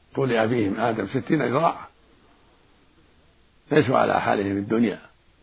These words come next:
بل تكون أجسامهم على طول ستين ذراعا في السماء. وجاء في بعض الأحاديث العرض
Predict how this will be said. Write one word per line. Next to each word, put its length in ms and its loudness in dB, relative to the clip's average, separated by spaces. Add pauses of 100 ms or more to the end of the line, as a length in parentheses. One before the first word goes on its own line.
(640)
بل 220 -8 (1700)
تكون 340 -4
أجسامهم 680 -2 (960)
على 220 0
طول 160 0
ستين 480 -4
ذراعا 280 -4
في 120 -18 (360)
السماء. 340 -6 (1080)
وجاء 320 0
في 120 0
بعض 160 2
الأحاديث 520 0
العرض 380 2